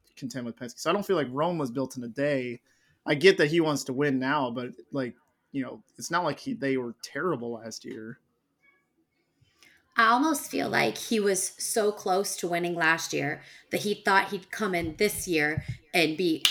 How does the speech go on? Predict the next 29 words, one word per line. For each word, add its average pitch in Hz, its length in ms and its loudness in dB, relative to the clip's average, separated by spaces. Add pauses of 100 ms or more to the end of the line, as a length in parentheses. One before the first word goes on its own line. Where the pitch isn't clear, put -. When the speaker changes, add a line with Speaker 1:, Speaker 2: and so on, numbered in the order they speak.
(200)
Speaker 2:
off 185 260 4
the 190 60 -4
bat, 170 440 6 (760)
you 196 180 -2
know, 160 240 0 (120)
top 220 320 4
contender, 185 420 0
probably 196 460 0
win 175 240 -2
Saint - 260 -8
Pete. 233 320 -2
And 180 140 0
then 175 180 -2
when 170 180 -4
Saint 151 300 -6
Pete 143 240 -2
went 170 160 -2
to 151 80 -6
shit, - 600 -2 (680)
now 190 640 10
he's 185 220 4
like, 165 220 4 (100)
"Okay, 147 440 4 (520)
now 196 280 8
I'm 165 100 0
shitty 143 280 -2
about 131 220 -8
this," - 340 -12 (400)
because 170 560 4